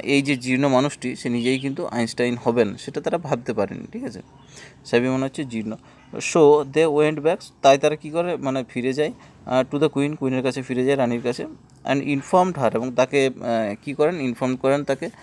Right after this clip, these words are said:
ঠিক আছে? তাকে জানান যে, আহ, that he had not came by train, তিনি ট্রেনের দ্বারা আসেনি আর কি, ঠিক আছে? তিনি, আহ, ট্রেনে আসেননি।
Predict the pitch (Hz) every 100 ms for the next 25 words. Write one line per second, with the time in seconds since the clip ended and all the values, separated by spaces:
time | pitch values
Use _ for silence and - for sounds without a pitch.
0 | - - - - 185 107 - - - _
1 | _ _ - - - - - - - 127
2 | 123 127 120 131 139 120 139 233 - -
3 | - 117 117 110 104 120 127 123 117 117
4 | 113 107 131 135 127 139 151 - 127 131
5 | 139 147 160 - - - 123 127 170 170
6 | 120 120 120 123 117 117 143 208 - 139
7 | 127 139 127 156 147 - 107 98 123 113
8 | 294 320 - - - - - - 117 117
9 | 110 113 113 123 123 123 107 131 135